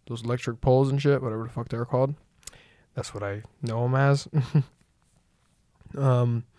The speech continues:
anyway, uh, he, it says under Joe, he's a four-year paid, he has a four-year paid apprenti-,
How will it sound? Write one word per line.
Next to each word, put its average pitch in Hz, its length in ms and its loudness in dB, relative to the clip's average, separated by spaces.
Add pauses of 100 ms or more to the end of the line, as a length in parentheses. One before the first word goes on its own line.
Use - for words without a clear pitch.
(840)
anyway, 131 480 4
uh, 131 540 6 (560)
he, 135 280 0
it 131 160 -4
says 139 340 4 (200)
under 143 220 6
Joe, 156 540 8 (240)
he's 135 200 2
a 131 120 4
four-year 156 520 6
paid, 147 440 4
he 143 160 2
has 135 160 4
a 123 80 0
four-year 147 720 4
paid 135 440 -2
apprenti-, 131 520 -2